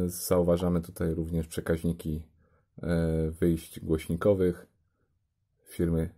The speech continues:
Takamisawa, czyli japońskie,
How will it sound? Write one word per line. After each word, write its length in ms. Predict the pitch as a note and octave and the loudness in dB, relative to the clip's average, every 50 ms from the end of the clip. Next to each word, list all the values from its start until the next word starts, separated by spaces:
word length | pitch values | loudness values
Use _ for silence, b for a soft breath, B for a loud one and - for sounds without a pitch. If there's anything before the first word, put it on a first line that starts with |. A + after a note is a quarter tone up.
| _ _ | _ _
Takamisawa, 920 | - E2+ E2+ - F2 E2+ E2 D#2+ - - - F#2 F#2 G2 F#2 F2+ F2+ F#2 - _ _ _ _ _ _ _ _ _ _ _ _ _ _ _ _ _ _ _ _ _ _ _ _ b b b b b b b b b b b b b b b b b b b b _ _ _ _ _ _ | -4 -4 -2 0 0 0 0 0 0 0 0 2 2 2 2 0 0 -4 -8 _ _ _ _ _ _ _ _ _ _ _ _ _ _ _ _ _ _ _ _ _ _ _ _ b b b b b b b b b b b b b b b b b b b b _ _ _ _ _ _
czyli 200 | - - D#2 D2+ D2 | -6 -4 -2 -2 -2
japońskie, 760 | D2+ D#2 - - F#2 G2 F2+ - - - - F2 F2 F2 | -4 -4 -2 0 0 0 0 -4 -4 0 2 2 2 2